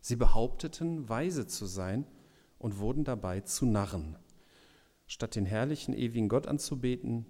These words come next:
beteten sie Götzenbilder an, die vergängliche Menschen darstellten oder Vögel, Tiere und Schlangen. Offensichtlich können sich weise und kluge Menschen auch zum Narren machen,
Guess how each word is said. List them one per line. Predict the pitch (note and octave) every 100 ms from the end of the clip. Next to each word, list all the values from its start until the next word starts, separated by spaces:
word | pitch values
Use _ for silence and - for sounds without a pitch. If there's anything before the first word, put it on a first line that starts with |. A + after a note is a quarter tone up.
| -
beteten | G#2+ - - A2+
sie | G#2 A2 G#2
Götzenbilder | - G2+ - F#2 E2 E2 D#2+
an, | D#2 D2 -
die |
vergängliche | - - - G2 G#2 - F#2
Menschen | F#2 A2+ - G#2
darstellten | F2+ F2+ - E2+ F2 F2
oder | E2+
Vögel, | - - A#2+ A2 G2 F#2 -
Tiere | - G2+ F2+ F2
und | F#2
Schlangen. | - - E2 E2 D#2 _ _ _ _ _ _ _ - - _ _ _ _ _
Offensichtlich | - - E3 D#3+ - F3+ -
können | - C#3+ D3+
sich | A#2+ - G2+
weise | F#2 G2 C3+ E3+ G3 A3 - -
und | A2+ A#2 - - -
kluge | - D#3 C#3
Menschen | F#2+ G#2+ - D#3+ -
auch | - G#2+ -
zum | - D3+ D3+
Narren | A#2+ A2+ F#2+
machen, | E2 - E2